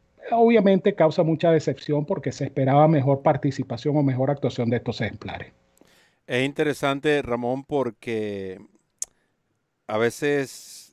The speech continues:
Speaker 2: tenemos que siempre mirar la mo-, la moneda, siempre digo, ¿no? Observen la moneda de los dos lados. Eso me lo enseñó mi padre y yo le preguntaba que por qué, porque eso es lo que va a determinar su verdadero valor.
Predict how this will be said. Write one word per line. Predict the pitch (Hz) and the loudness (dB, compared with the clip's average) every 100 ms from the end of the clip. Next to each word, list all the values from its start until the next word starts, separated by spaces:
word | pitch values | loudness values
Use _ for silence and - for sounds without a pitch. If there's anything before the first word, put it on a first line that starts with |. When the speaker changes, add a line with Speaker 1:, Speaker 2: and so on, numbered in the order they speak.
| _ | _
Speaker 2:
tenemos | 120 110 123 123 | -8 -8 -8 -10
que | - 131 123 113 | -8 -4 -4 -4
siempre | - 127 147 | -6 -8 -4
mirar | 139 127 127 | -4 -2 0
la | 139 | 0
mo-, | 135 131 | -2 -2
la | 123 120 | -2 -2
moneda, | 120 123 139 160 160 _ _ 131 | -2 -2 2 2 0 _ _ -4
siempre | 180 202 | -2 0
digo, | 202 180 113 | 0 0 -2
¿no? | 131 - | -4 -6
Observen | - 120 175 214 220 | -10 -6 -2 0 -2
la | |
moneda | 165 143 151 170 | -2 -2 0 0
de | 147 | 0
los | 127 | 0
dos | 131 135 | -2 -2
lados. | 135 120 - - - _ _ _ _ _ _ | -2 -2 -6 -16 -20 _ _ _ _ _ _
Eso | _ 131 | _ -8
me | 135 | -6
lo | 131 | -6
enseñó | 127 117 120 | -6 -6 -6
mi | 127 | -4
padre | 127 127 131 139 | -2 0 -2 -6
y | - | -6
yo | 127 | -6
le | 143 | -6
preguntaba | 160 139 139 147 139 | -8 -6 0 0 -2
que | 135 | -6
por | 123 - | -8 -6
qué, | 170 - _ _ _ - | -6 -8 _ _ _ -14
porque | 113 127 | -8 -8
eso | 147 | -6
es | 170 | -6
lo | 143 | -2
que | 127 | 0
va | 131 | 0
a | |
determinar | 135 139 123 117 127 | 0 -4 -6 -6 -8
su | - 139 | -6 -4
verdadero | 123 113 117 117 | -4 -2 -2 -2
valor. | 110 113 | -2 -4